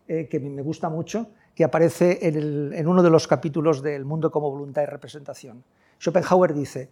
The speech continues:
"La filosofía empieza como el primer acorde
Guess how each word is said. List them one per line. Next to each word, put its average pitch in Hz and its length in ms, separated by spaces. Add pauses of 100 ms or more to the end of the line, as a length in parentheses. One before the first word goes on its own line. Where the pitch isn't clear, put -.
(160)
"La 165 120
filosofía 196 760 (1200)
empieza 190 680 (1800)
como 190 220
el 175 100
primer 202 280
acorde 202 640